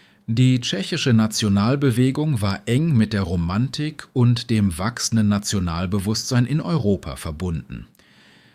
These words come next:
Gelehrte, Schriftsteller, Künstler und Intellektuelle trugen maßgeblich zur Wiederbelebung der tschechischen Sprache bei, die lange Zeit im öffentlichen Leben verdrängt worden war.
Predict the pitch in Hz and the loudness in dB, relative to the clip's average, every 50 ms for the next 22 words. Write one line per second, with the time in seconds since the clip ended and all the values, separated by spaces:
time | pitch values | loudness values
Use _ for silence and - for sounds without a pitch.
0 | _ _ - 107 104 120 120 117 117 123 131 139 139 131 - 135 135 135 131 131 | _ _ -6 0 4 6 6 6 6 4 2 0 -2 -4 -4 -4 -2 -2 -2 -4
1 | 131 123 110 - - 98 110 127 120 - - - - - 117 113 110 110 110 110 | -4 -6 -6 -6 -2 2 2 2 2 0 -6 -8 -4 -2 -2 0 0 0 -2 -4
2 | 110 113 - - - 120 117 117 117 113 - - - 110 107 107 101 101 98 95 | -6 -8 -10 -4 2 4 4 4 4 2 0 -4 -4 -2 -2 -2 -2 -2 -4 -4
3 | 85 78 85 110 98 - 107 101 98 98 - - 120 139 147 120 113 123 120 - | -4 -4 -4 -4 -2 0 0 0 0 0 -2 -2 -2 0 2 2 2 0 -2 -6
4 | - - - _ _ _ - - - 147 151 156 160 151 123 107 104 113 131 156 | -12 -20 -20 _ _ _ -6 0 4 4 4 4 4 4 4 4 4 4 2 2
5 | 185 175 - - - - 107 117 139 147 - 139 139 135 - - - 143 120 95 | 0 -2 -2 -4 -4 -2 0 0 0 -2 -4 -6 -8 -6 -6 -4 -2 0 0 2
6 | 92 101 98 95 92 85 87 92 87 90 95 95 90 107 113 123 135 135 120 - | 2 0 0 0 -2 -2 -2 -2 -2 -2 -2 -2 0 0 0 0 -2 -2 -4 -4
7 | - 101 98 - - 117 - - 139 123 - - - 98 104 107 113 107 98 107 | -4 -4 -4 -4 -6 -8 -6 -6 -6 -6 -6 -8 -6 -2 0 2 2 2 0 -2
8 | 95 92 98 104 104 101 98 - - - - - - - - - _ _ - 139 | -2 -2 0 0 0 0 -2 -4 -8 -20 -20 -20 -20 -20 -20 -20 _ _ 0 2
9 | 147 143 131 123 123 127 147 180 190 139 - - - 117 110 120 131 139 - 101 | 4 6 6 6 6 6 4 2 0 -2 -2 -2 -2 0 0 0 -2 -2 -2 -2
10 | 101 101 107 107 - - 123 120 123 120 123 107 95 98 98 98 98 120 120 - | 0 0 -2 -2 -2 -2 -2 -2 0 2 2 2 2 2 0 0 0 -2 -2 -2
11 | 143 127 113 101 104 104 101 101 - 98 98 101 95 104 101 98 107 104 101 87 | -2 -2 0 2 2 2 2 0 0 -2 -2 0 0 0 0 0 -2 -2 -2 -6